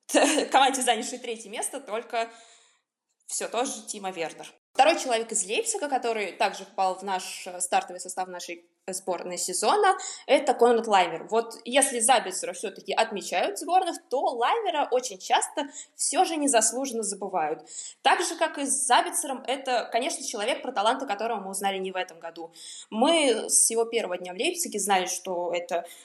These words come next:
невероятно универсальный игрок, и за этот сезон мы неоднократно слышали от Нагельсмана, когда он,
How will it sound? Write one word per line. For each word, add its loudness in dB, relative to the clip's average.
невероятно 8
универсальный 4
игрок, -2
и -6
за 4
этот 4
сезон -2
мы -6
неоднократно -2
слышали -6
от -4
Нагельсмана, -8
когда 6
он, -2